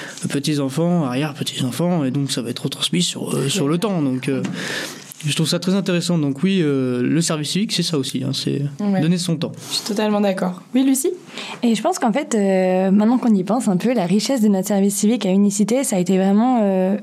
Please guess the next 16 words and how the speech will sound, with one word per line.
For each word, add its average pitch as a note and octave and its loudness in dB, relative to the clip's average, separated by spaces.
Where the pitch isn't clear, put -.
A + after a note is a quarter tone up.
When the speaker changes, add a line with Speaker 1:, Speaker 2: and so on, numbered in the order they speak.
Speaker 3:
d'aller G#3+ 4
puiser B3+ 2
dans G3+ 4
chacun A#3 0
des A3+ 4
volontaires. G3+ 2
Donc F#3 2
quarante A#3+ 2
volontaires, G#3+ 2
euh, F3 4
vraiment G3+ 4
de F3 2
seize A3+ 0
à G#3+ 2
trente G#3+ 0
ans. B3 2